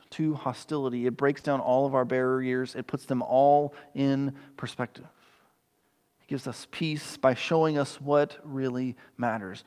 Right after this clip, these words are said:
what's really important for us. And not only does he give us peace, it says also he gives us access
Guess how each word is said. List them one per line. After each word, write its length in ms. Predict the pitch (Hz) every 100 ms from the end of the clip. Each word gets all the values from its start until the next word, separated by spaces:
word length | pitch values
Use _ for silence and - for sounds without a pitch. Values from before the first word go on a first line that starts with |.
| -
what's 220 | 127 -
really 480 | 127 139 131 135 127 - -
important 500 | 123 - 120 120 117
for 180 | 123 113
us. 400 | - - - - _ _ _ - - _ _ _ _ _ _ _ _ _ _ -
And 80 | 151
not 140 | 170
only 220 | 196 202 190
does 200 | 170 156
he 60 |
give 200 | 165 165
us 180 | 156 -
peace, 360 | - 208 143 -
it 80 | 139
says 200 | 180 139
also 420 | 175 196 160 143
he 120 | 151
gives 240 | 147 165
us 180 | 170 151 -
access 840 | 180 226 - 139 110 - - -